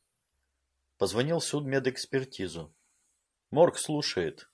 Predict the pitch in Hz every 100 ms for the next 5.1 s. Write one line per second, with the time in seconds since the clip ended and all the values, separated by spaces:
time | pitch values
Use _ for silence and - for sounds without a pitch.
0 | _ 92 104 101 98 92 98 92 92 92
1 | 95 82 78 - - _ _ _ _ _
2 | _ _ _ - - 143 120 - 120 104
3 | - 92 - - 82 - _ _ _ _
4 | _ _ - 113 127 - 151 120 110 92